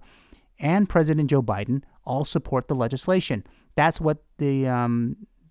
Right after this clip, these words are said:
you know, that's hitting the wires and talking about this across the nation today. Um, the vast majority of Republicans have opposed the measure, and many small businesses worry it could hinder them while they struggle during the pandemic.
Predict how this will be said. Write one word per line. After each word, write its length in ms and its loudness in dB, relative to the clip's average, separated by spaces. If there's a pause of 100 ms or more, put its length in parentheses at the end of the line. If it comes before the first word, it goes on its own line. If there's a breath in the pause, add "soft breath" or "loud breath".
you 200 -4
know, 360 -4
that's 240 -4
hitting 180 0
the 80 0
wires 460 0
and 260 -2
talking 300 -4
about 240 -2
this 180 -6
across 420 -6
the 100 -2
nation 300 0
today. 320 -2 (520 soft breath)
Um, 380 0
the 100 0
vast 320 2
majority 340 2
of 60 -2
Republicans 680 0 (380 soft breath)
have 220 0
opposed 400 2
the 60 2
measure, 380 0 (800)
and 200 4
many 280 4
small 300 2
businesses 720 2 (400 soft breath)
worry 360 2
it 160 -2
could 220 0
hinder 560 4
them 500 0
while 240 4
they 160 0
struggle 440 -4
during 320 -4
the 80 -4
pandemic. 560 0